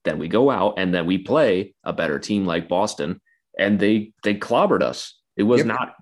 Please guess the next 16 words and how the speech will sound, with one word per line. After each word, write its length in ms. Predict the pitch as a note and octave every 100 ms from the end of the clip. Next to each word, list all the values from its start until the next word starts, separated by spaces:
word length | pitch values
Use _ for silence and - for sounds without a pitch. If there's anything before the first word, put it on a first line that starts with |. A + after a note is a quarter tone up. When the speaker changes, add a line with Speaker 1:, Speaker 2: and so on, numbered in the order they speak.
| -
Speaker 1:
close. 500 | A2 C#3 - - - _ _ - - - _ -
But 140 | A2+
that's 180 | B2 A#2+
also 220 | C3+ C3
the 60 | G#2+
thing. 320 | D3 A#2 F2
When 140 | G#2 B2
was 100 | A#2+
the 60 | A#2+
last 180 | B2
time 120 | B2+ A#2+
we 80 |
talked 260 | - A2 A#2
about 120 | F#2
getting 160 | F#2+ G#2
clobbered? 460 | - D3+ - -